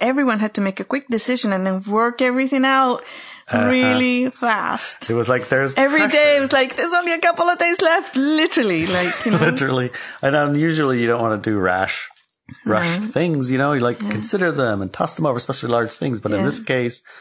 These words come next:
Speaker 1: The opportunity was amazing from Gaia. She
Speaker 2: Yeah.
Speaker 1: held it invisible for so long for us.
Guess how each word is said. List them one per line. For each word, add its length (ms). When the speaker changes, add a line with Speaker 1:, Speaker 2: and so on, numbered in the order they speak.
Speaker 1:
The 80
opportunity 540
was 180
amazing 540
from 160
Gaia. 580
She 140
Speaker 2:
Yeah. 160
Speaker 1:
held 280
it 220
invisible 480
for 140
so 200
long 260
for 160
us. 320